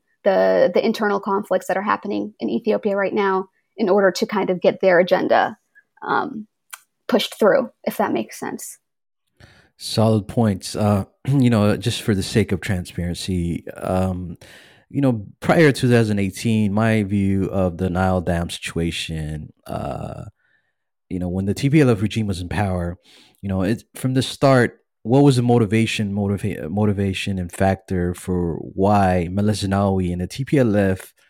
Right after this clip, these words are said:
Speaker 2: led, uh, or pushed this, uh, creation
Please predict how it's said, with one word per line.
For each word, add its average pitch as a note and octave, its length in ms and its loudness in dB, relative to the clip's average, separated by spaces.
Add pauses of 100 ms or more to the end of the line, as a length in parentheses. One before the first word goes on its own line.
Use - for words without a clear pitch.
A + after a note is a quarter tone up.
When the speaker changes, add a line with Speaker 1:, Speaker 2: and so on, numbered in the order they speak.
(380)
Speaker 2:
led, C3 460 4 (400)
uh, G#2 540 2 (160)
or A2 180 0
pushed - 400 0
this, A2 420 0
uh, G#2 340 -2
creation G#2 600 -4